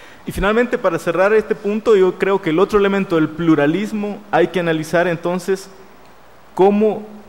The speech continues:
nuestros periodistas están relacionándose con el tema del derecho a la comunicación, ¿verdad? Yo creo que la colega del Colegio de Periodistas que habló hace un rato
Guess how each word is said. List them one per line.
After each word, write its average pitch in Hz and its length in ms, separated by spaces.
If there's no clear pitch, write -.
nuestros 151 380
periodistas 185 800
están 165 400
relacionándose 175 1080
con 175 380
el 139 120
tema 165 280
del 160 180
derecho 151 440
a 127 40
la 113 100
comunicación, 110 760
¿verdad? 104 140
Yo 123 120
creo 151 180
que 160 100
la 139 100
colega 143 480
del 139 120
Colegio 143 340
de 151 60
Periodistas 143 520
que - 100
habló 131 380
hace 135 200
un 127 120
rato 147 360